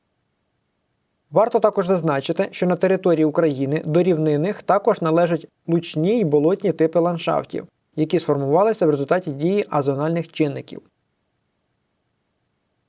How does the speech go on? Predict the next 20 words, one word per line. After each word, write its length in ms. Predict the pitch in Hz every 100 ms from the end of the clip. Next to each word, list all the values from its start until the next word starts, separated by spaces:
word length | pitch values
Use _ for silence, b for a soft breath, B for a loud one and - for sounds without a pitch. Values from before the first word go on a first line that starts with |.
| _ _ _ _ _ _ _ _ _ _ _ _ _ _ -
На 120 | 185
цьому 240 | 190 311 247
ми 120 | 214
з 60 |
вами 240 | 196 202 185
завершимо 580 | 196 196 185 - 160 165
розгляд 340 | 175 156 151
тридцять 300 | 165 170 175
сьомого 400 | 202 175 156 156
уроку 380 | 170 165 139 139
курсу 300 | 165 143 151
географії 580 | 160 151 151 143 143 135
восьмого 460 | 139 135 135 143
класу 420 | 180 233 247 226 - _ _ 170
«Рівнинні 460 | 190 190 180 151
ландшафти 540 | 147 151 156 156 - 143
України 600 | 135 160 175 262 254 185
та 100 | 156
їх 240 | 185 202
різноманітність». 840 | 170 160 160 160 151 135 139 135